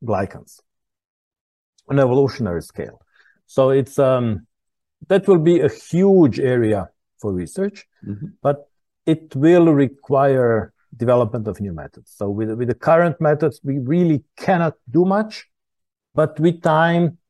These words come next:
Speaker 1: we could actually tackle these questions and try to understand how and why is this really important.
Speaker 2: A-, and apropos of that, um, you, uh, are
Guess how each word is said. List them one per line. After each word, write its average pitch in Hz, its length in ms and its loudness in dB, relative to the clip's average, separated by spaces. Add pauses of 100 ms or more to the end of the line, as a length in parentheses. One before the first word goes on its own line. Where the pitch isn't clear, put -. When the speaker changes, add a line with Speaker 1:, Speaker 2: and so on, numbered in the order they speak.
(300)
Speaker 1:
we 135 80 -6
could 143 160 0
actually 127 440 -2 (380)
tackle 127 300 -2
these 120 240 -4
questions 110 560 -8
and 107 140 -10
try 120 260 -2
to 113 120 -10
understand 110 800 -6 (640)
how 135 280 4
and 110 200 -4
why 113 300 0
is 98 140 -6
this 98 240 -14
really 92 220 -6
important. - 440 -16 (2250)
Speaker 2:
A-, 127 220 -2
and 120 480 0 (220)
apropos 131 460 4
of 101 100 2
that, 113 580 2
um, 104 640 2
you, 127 920 0
uh, 104 400 4
are 104 420 2